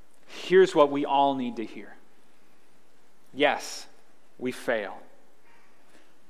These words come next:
That is why Jesus came to earth. That is why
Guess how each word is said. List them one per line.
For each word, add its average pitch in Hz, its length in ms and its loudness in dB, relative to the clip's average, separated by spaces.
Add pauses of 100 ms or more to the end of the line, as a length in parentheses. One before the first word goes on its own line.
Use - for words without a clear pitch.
(300)
That 127 440 4
is 120 220 -4
why 107 540 -2 (260)
Jesus 101 640 -8 (200)
came 98 380 -10 (200)
to - 180 -12
earth. - 400 -14 (1400)
That 143 460 6
is 139 200 -2
why 113 480 2